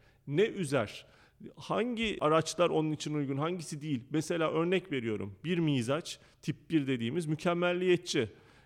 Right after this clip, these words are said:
işte tip iki yardımsever, işte geliyorsunuz dördüncüsüne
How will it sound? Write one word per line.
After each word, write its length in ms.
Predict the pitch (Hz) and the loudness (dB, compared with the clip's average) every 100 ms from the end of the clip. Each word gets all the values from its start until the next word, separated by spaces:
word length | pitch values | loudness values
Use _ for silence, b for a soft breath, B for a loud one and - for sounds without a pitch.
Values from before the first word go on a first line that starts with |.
| B | B
işte 160 | - | -8
tip 240 | 120 156 170 | -6 -8 -8
iki 200 | - 175 | -6 0
yardımsever, 840 | 165 160 165 175 190 175 127 - - B B - | 2 4 2 0 0 2 0 -2 -12 B B -12
işte 300 | - 160 147 | -2 0 0
geliyorsunuz 840 | 139 160 175 170 170 160 151 107 110 | 0 2 2 2 -2 -4 -6 -10 2
dördüncüsüne 920 | 147 160 151 165 151 151 156 160 185 | 8 8 6 0 -4 -6 -4 -4 -4